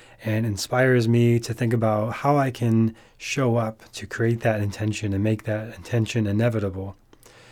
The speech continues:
And it's gonna be different for everybody. It might be a financial goal, it might be a personal goal, it might be a career goal. Whatever it is, have it written down somewhere that you can look at every day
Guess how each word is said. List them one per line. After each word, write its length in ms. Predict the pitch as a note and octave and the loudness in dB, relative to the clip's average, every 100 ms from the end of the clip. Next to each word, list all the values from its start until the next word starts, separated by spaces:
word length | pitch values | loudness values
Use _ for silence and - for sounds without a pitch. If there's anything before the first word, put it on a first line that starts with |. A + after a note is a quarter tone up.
| - - - _ _ _ - | -20 -20 -20 _ _ _ -4
And 180 | B2+ A#2 | 0 2
it's 100 | A#2 | 4
gonna 140 | D#3+ | 4
be 120 | D3+ | 6
different 280 | C#3+ C#3 D3+ | 4 4 2
for 80 | C#3 | 4
everybody. 460 | C#3 C#3 C#3 D3 D#3+ | 6 6 4 2 2
It 40 | |
might 160 | A#2+ A2+ | 2 2
be 120 | B2 | -2
a 40 | |
financial 560 | A#2+ A#2 B2+ C3 - B2+ | 2 4 4 2 0 2
goal, 320 | C3+ C#3 C#3 | 4 4 4
it 60 | A#2 | 4
might 180 | A2+ | 0
be 140 | A2+ A2+ | 0 -4
a 40 | |
personal 440 | - B2 A#2+ B2+ B2 | -2 -2 0 -2 2
goal, 340 | B2 B2 B2 | 2 2 2
it 40 | |
might 180 | A2 G#2+ | 0 -2
be 120 | A2+ | -2
a 60 | A2+ | -4
career 380 | - B2 C3+ B2+ | -2 0 0 0
goal. 400 | B2+ B2 B2 - - - - - - - | 0 0 -2 -6 -16 -20 -20 -20 -20 -4
Whatever 280 | C3 C3+ C#3+ | 0 6 8
it 60 | |
is, 380 | C#3 C#3 B2+ - _ _ | 8 6 2 -10 _ _
have 320 | - - C3+ | -8 0 2
it 120 | C3+ A#2+ | 4 2
written 480 | A#2+ A#2+ C#3+ B2 | 2 2 2 0
down 480 | A#2 C#3 D3 A#2+ A2 | 0 -2 0 2 0
somewhere 340 | - B2+ B2+ B2+ | -2 0 0 0
that 80 | |
you 80 | A2+ | -2
can 160 | A2+ G#2+ | 0 0
look 200 | B2+ - | 0 -2
at 180 | A#2+ A2+ | -4 -4
every 340 | B2 A#2 G#2+ | -4 -2 0
day 400 | D3 D#3 A2 | 2 2 0